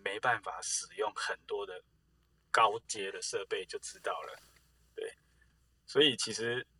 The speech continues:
它，它算蛮赶的啦，而且它以往一直都是如此，就是它开始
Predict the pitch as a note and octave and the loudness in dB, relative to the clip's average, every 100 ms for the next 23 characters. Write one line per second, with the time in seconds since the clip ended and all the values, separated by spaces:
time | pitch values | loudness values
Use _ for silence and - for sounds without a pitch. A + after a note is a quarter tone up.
0 | _ - C3 C3+ D3 - _ _ _ _ | _ 6 10 10 8 -4 _ _ _ _
1 | _ _ - - _ - F3+ - D#3 A2+ | _ _ -2 -2 _ 2 4 8 10 10
2 | A2+ A2 F2+ E2+ E2+ G#2+ C3 A2 - - | 8 4 2 -4 -4 -2 2 0 0 -2
3 | - D3 - - C3+ D#3+ G2 G2+ B2 A2+ | 4 4 4 -8 2 4 4 0 -10 0
4 | A#2 A2+ A2 - - - - - A2+ A2+ | 2 2 0 -12 -8 -8 -8 -12 -8 -8
5 | A2 - C3 D3 - - - _ _ _ | -6 6 6 6 -4 -20 -20 _ _ _
6 | _ - C3 C3 | _ 2 2 2